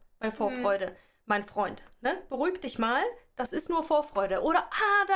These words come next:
Speaker 1: ist wieder das Lampenfieber. Das zeigt ja nur, wie sehr ich mich freue und wie wichtig mir das ist.“
Speaker 2: Ja.
Speaker 1: Und das hilft, ähm, sehr, die Sachen, die du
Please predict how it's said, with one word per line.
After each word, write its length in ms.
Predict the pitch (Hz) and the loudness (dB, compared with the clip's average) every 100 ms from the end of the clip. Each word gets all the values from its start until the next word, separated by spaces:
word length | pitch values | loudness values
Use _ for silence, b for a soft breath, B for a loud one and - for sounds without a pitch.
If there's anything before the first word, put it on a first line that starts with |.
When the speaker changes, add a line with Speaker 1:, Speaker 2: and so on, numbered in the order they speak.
| 370 | 0
Speaker 1:
ist 140 | 370 | -2
wieder 180 | 381 370 | -2 0
das 180 | 339 330 | 0 0
Lampenfieber. 680 | 370 349 311 - 294 277 240 B B | 0 0 -6 -4 0 2 0 B B
Das 160 | 254 - | -10 -2
zeigt 280 | 294 277 - | 0 0 0
ja 80 | |
nur, 220 | 269 269 262 | 0 0 -2
wie 80 | |
sehr 200 | 233 240 | 0 0
ich 120 | 247 254 | 0 -4
mich 160 | 233 | -6
freue 220 | - 277 | 0 0
und 100 | 262 | 0
wie 140 | 247 233 | -2 -4
wichtig 360 | 233 - 220 | -4 -6 -10
mir 120 | 202 190 | -6 -4
das 200 | - - | -6 -10
ist.“ 300 | - - - _ 254 | -20 -20 -20 _ -4
Speaker 2:
Ja. 180 | 240 - B B | -4 -4 B B
Speaker 1:
Und 180 | - 226 | -6 0
das 300 | 269 311 - | 0 0 -6
hilft, 500 | 247 269 269 - - - | -2 -2 -2 -6 -10 -2
ähm, 280 | 233 233 | -2 0
sehr, 640 | 226 - 277 262 220 247 302 - _ _ _ _ _ | -4 -2 0 2 0 -2 -4 -12 _ _ _ _ _
die 160 | 285 311 | 0 2
Sachen, 240 | 294 277 | 2 0
die 100 | 254 | -2
du 100 | 240 | -2